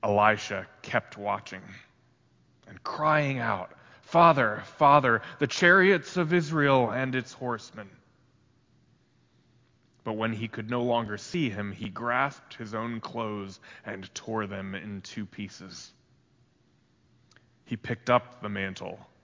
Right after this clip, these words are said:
of Elijah that had fallen from him and went back and stood on the bank of the Jordan.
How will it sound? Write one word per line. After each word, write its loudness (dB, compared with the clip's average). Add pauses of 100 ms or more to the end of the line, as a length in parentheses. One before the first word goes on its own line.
(160)
of -10
Elijah -4 (640)
that -10
had -8
fallen -2
from -8
him -10 (1080)
and -4
went 2
back 6
and -4
stood -2
on 0
the -2
bank -4
of -8
the -6
Jordan. -10